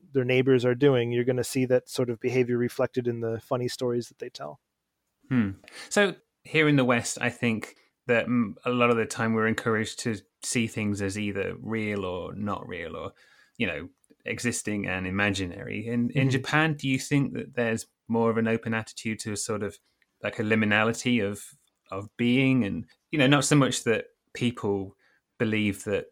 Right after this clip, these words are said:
Speaker 2: these yokai fundamentally exist, and, but they, they can exist in a, in a mythic context. And that doesn't mean that they're not real. It just means that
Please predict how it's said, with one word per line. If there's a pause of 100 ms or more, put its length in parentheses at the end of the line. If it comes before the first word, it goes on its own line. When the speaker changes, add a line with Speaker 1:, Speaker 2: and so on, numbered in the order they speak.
Speaker 2:
these
yokai (540)
fundamentally
exist,
and, (140)
but
they,
they
can
exist
in
a, (460)
in
a
mythic
context.
And
that
doesn't
mean
that
they're
not
real.
It
just
means
that